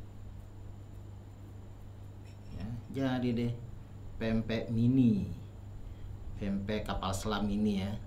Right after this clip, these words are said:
Nah, ini airnya udah panas nih. Udah panas, kita masukin. Cung. Lakuin terus sampai nih adonan habis ya.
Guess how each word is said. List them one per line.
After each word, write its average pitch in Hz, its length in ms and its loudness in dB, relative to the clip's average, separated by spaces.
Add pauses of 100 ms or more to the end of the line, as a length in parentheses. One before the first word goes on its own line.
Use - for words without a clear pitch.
(760)
Nah, 92 320 2
ini 147 460 4
airnya 117 340 4
udah 117 80 4
panas 117 400 4
nih. 92 160 -2 (1200)
Udah - 160 -8
panas, 127 880 2
kita 110 380 -2
masukin. 113 680 0 (560)
Cung. 131 640 6 (640)
Lakuin 131 420 6
terus 151 320 10
sampai 120 560 6
nih 127 160 8
adonan 117 400 8
habis 113 320 4
ya. 127 240 6